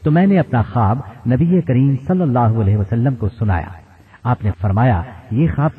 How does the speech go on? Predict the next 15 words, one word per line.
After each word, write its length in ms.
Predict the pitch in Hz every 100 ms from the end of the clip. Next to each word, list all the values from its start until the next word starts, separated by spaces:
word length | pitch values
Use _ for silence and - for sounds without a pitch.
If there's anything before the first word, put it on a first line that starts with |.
| -
سچا 280 | - 147 95
ہے، 140 | 78 - - - -
تو 160 | 170 160
بلال 320 | 123 143 170
کے 120 | 147 -
ساتھ 260 | 147 -
کھڑا 280 | - 123 143
ہو 100 | 101
جا 120 | 87 85 - - -
اور 120 | 139
اسے 220 | 170 -
یہ 180 | 180 170
کلمات 420 | - 139 127 131 120
بتاتا 400 | 92 98 104 135
جا، 200 | 92 78